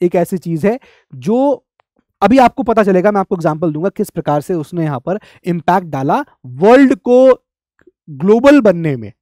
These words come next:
जैसे कोविड ने वर्ल्ड को और छोटा कर दिया। ग्लोबलाइजेशन क्या करता है? ग्लोबलाइजेशन एक अम्ब्रेला टर्म है, समझ रहे हो? उस ग्लोबलाइजेशन ने दुनिया को छोटा कर दिया। The world has shrunk, छोटी हो गई है। मैं अभी बैठ के यहाँ से कितने सारे बच्चों को पढ़ा रहा हूँ, पता नहीं मेरा लेक्चर हो सकता हो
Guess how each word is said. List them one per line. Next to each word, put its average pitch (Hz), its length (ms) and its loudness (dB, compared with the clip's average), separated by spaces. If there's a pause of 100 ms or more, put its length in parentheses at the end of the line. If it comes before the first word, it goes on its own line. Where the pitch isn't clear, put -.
(680)
जैसे 143 160 -6
कोविड 262 340 4
ने 240 360 -2
वर्ल्ड 175 320 0
को 247 120 -4
और 233 220 2
छोटा 214 280 0
कर 170 160 -4
दिया। 117 280 -12
ग्लोबलाइजेशन 170 680 -4
क्या 214 160 -8
करता 175 280 -8
है? 202 80 -4
ग्लोबलाइजेशन 165 580 -6
एक 220 80 -14
अम्ब्रेला 156 440 -2
टर्म 131 280 -8
है, 95 140 -18 (460)
समझ 180 200 -4
रहे 233 80 0
हो? 165 120 -4 (220)
उस - 300 -10 (200)
ग्लोबलाइजेशन 185 640 0
ने 285 140 -2
दुनिया 214 300 -2
को 277 80 -2
छोटा 262 360 0
कर 202 140 0
दिया। 127 200 -6
The 147 120 -4
world 233 220 2
has 277 240 -4
shrunk, 269 300 0 (560)
छोटी 311 240 4
हो 285 140 6
गई 190 160 2
है। 143 100 -2 (200)
मैं 240 100 -2
अभी 208 240 2
बैठ 247 240 2
के 262 140 -4
यहाँ 220 220 -2
से 247 120 -8
कितने 240 300 -12
सारे 233 180 -2
बच्चों 214 280 -6
को 202 60 -12
पढ़ा 165 240 0
रहा 123 100 -6
हूँ, 113 80 -14
पता 214 240 -6
नहीं 214 120 -6
मेरा 196 160 -2
लेक्चर 185 280 -4
हो 175 100 -8
सकता 165 260 -4
हो 175 200 2